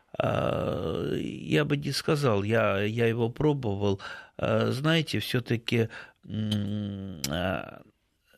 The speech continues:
я перепробовал разные растения, и я мечтал в своё время ввести лебеду, а, в культуру, и как зерновую культуру, и как, а, салатную культуру.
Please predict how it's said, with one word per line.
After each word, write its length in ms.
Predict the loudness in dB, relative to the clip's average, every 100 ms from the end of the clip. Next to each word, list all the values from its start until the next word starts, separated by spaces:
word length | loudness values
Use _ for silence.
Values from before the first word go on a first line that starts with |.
| -20 -20 -14
я 380 | -8 2 2 4
перепробовал 720 | 2 4 4 2 4 4 6
разные 460 | 4 2 0 2
растения, 840 | 2 0 -2 0 2 2 -2 -4 -6 -18 -20 -6
и 100 | 0
я 640 | 4 4 6 6 6 4 2
мечтал 500 | -2 -2 2 4 4
в 40 |
своё 220 | 4 4
время 480 | 6 4 4 2 0 -4 -10 0
ввести 840 | 2 4 4 4 -2 2 6 6
лебеду, 840 | 6 4 4 2 4 6 8 6 4 -4 -18 -6
а, 200 | 0 2
в 580 | 2 2 4 4 2 -2 2
культуру, 880 | 2 4 4 4 4 2 0 0 -2
и 240 | -2 -2
как 400 | 0 -2 -4 -2
зерновую 720 | -2 2 2 4 4 6 6
культуру, 680 | 4 0 4 4 6 6 6
и 140 | 4
как, 480 | 2 2 2 0 -8 -12 -14 -10 0
а, 720 | 2 4 4 4 4 2 2
салатную 640 | 2 4 4 2 -2 -2
культуру. 720 | 0 -2 -2 -2 -4 -6 -14